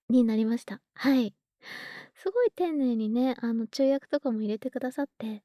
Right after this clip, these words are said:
わかりやすい台本でした。ありがとうございます。いやー、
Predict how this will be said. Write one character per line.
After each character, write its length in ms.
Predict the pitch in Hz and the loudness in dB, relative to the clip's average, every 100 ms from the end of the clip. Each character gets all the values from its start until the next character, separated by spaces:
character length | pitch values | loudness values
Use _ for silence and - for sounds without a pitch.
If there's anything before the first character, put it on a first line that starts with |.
| _ | _
わ 80 | 208 | -14
か 120 | - | -6
り 80 | 240 | -2
や 100 | 262 | -2
す 120 | - | -2
い 160 | 285 233 - | -4 -4 -6
台 140 | 226 | -6
本 180 | 226 233 | -2 -2
で 120 | 247 | -2
し 80 | - | -6
た。 200 | 220 - | -8 -6
あ 60 | 220 | -2
り 120 | 247 | -2
が 120 | 330 | -2
と 140 | - 247 | -4 -4
う 40 | |
ご 80 | 233 | -4
ざ 180 | 233 247 | -4 -4
い 60 | |
ま 160 | 254 285 | -4 -8
す。 160 | - 254 | -4 -4
い 1800 | 233 214 214 _ _ _ - - - - - - - - _ _ - | -2 -4 -8 _ _ _ -20 -20 -20 -20 -20 -20 -20 -20 _ _ -4
や 60 | 247 | 0
ー、 1080 | 240 226 220 220 220 220 214 214 208 202 - | 0 -2 -4 -4 -6 -6 -6 -4 -6 -8 -12